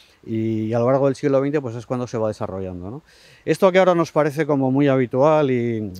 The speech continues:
y, bueno, que incluso, pues, nos parece como lo normal, ¿no? El tener y disfrutar de esas, eh, digamos, del, de ese servicio, ¿no? Pues las veinticuatro horas del día, un servicio domiciliario y demás,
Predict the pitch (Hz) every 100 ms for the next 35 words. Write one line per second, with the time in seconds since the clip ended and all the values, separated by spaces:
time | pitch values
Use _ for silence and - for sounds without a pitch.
0 | 98 120 113 104 113 135 123 117 107 104
1 | - 101 107 101 - 104 104 107 113 -
2 | 123 107 107 104 101 98 90 113 113 113
3 | 120 151 107 131 175 104 107 110 117 101
4 | _ _ _ - 113 117 120 110 123 120
5 | 120 127 117 - - 117 113 113 110 107
6 | 104 95 _ _ _ - 98 110 117 113
7 | 101 117 107 104 101 98 110 - 131 123
8 | 165 - 110 113 156 120 98 98 104 104
9 | 101 104 113 110 107 98 101 113 147 131
10 | 127 127 127 120 110 113 113 104 104 107
11 | 104 - 98 120 113 113 113 131 -